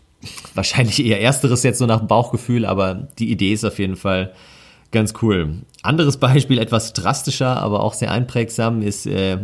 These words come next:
im schwedischen Lund passiert, eine Stadt ganz im Süden, also schon, ich war auch schon mal da, kurz vor der Grenze zu Dänemark.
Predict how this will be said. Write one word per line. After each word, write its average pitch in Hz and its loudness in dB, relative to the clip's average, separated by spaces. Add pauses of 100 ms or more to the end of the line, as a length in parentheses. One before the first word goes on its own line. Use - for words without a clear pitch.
im 98 -4
schwedischen 110 0
Lund 135 4 (800)
passiert, 101 0
eine 90 -2
Stadt - -4 (120)
ganz - -2
im 104 0
Süden, 101 -2
also 87 -2
schon, 90 -6
ich 90 -8
war 85 -2
auch 95 -2
schon 104 -2
mal 90 2
da, 104 4 (540)
kurz 123 -2
vor 117 0
der 104 2
Grenze 123 0
zu - -2
Dänemark. 107 0